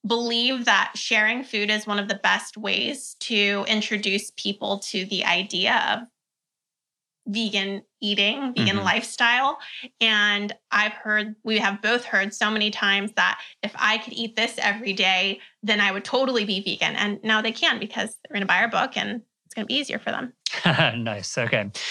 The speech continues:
Speaker 2: So when you released your last book, it was, uh, right after we got married. And in fact, we said, "Uh, we're not gonna do a honeymoon because the book tour is, is all consuming." So we didn't do a honeymoon. We still haven't.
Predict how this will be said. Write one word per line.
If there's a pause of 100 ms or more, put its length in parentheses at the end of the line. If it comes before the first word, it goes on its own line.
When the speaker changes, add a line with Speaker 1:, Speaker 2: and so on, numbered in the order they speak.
(140)
Speaker 2:
So
when
you
released
your
last
book,
it
was,
uh,
right
after
we
got
married.
And
in
fact,
we
said, (360)
"Uh,
we're
not
gonna
do
a
honeymoon
because
the
book
tour
is,
is
all
consuming."
So
we
didn't
do
a
honeymoon.
We
still
haven't.